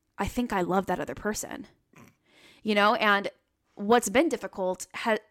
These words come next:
has been your reaction sometimes to me coming to you and saying, "I know I love this person." Because you cannot help at that point but look at everything I do through the lens of, "My partner loves this person."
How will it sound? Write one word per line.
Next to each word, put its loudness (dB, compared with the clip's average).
has 2
been -2
your -4
reaction -4
sometimes -10
to 2
me 4
coming -8
to -10
you -8
and -10
saying, -4
"I 2
know -2
I -2
love -8
this -14
person." -14
Because 0
you -4
cannot 0
help 2
at 2
that 0
point -6
but -4
look -8
at -6
everything -4
I -4
do -8
through -12
the -6
lens -6
of, -6
"My -6
partner -6
loves -4
this -8
person." -10